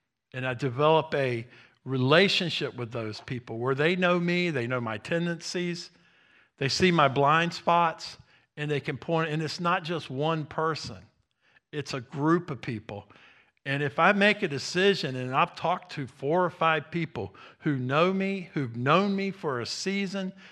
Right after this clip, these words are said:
who care about me, who love the Lord, and they all consistently say the same thing, then most likely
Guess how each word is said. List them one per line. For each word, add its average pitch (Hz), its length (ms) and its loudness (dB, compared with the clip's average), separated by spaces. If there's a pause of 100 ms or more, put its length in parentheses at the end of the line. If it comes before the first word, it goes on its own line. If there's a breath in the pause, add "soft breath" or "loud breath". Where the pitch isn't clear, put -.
who 156 140 -2
care 208 460 2
about 196 340 2
me, 190 300 -2 (240 loud breath)
who 151 140 0
love 170 360 8
the 185 80 0
Lord, 175 420 4 (220 loud breath)
and 127 120 -6
they 180 200 4
all 190 320 6
consistently 180 1080 -4
say 175 560 0
the 123 200 -4
same 160 520 -4
thing, 139 460 -6 (440 soft breath)
then 143 200 -2
most 160 460 2
likely 196 560 0